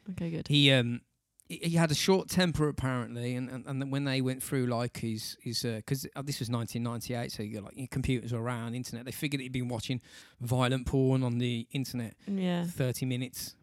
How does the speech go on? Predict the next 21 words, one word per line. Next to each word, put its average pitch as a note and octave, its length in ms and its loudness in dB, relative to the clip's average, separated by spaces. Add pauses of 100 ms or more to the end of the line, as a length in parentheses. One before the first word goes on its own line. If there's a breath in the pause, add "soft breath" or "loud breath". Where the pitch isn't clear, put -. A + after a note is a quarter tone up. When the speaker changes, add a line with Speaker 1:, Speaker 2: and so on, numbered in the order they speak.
Speaker 2:
before A#2+ 480 -2
he A#2+ 120 -2
did A#2+ 180 -2
what A2+ 140 -4
he G#2 60 -6
did. G#2+ 300 -6 (520)
So A#2 200 -2
maybe C#3 280 0
that B2 120 0
Speaker 1:
Oh, G3 60 6
Speaker 2:
was G3 80 6
a G3+ 40 4
Speaker 1:
maybe F#3+ 180 6
that F#3 120 4
was F#3+ 100 2
Speaker 2:
contributing F#3 60 2
Speaker 1:
why F3+ 120 6
he F3+ 60 6
was F3+ 80 2
Speaker 2:
factor. - 120 4
Speaker 1:
busy. F#3 420 4